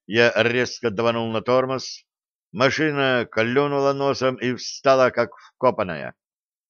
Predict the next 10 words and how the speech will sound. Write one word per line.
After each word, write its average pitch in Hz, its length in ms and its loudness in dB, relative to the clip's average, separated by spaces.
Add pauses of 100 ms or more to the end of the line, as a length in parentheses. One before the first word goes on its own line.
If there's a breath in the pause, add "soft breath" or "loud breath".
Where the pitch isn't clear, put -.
(300)
Автомат 139 540 2
с - 60 -12
моих 123 220 -2
колен 123 300 0
слетел 107 440 -4
на 117 280 2
пол. 123 340 -4 (640)
Рашид, 131 500 2
воспользовавшись 117 1080 -2
заминкой, 120 720 -2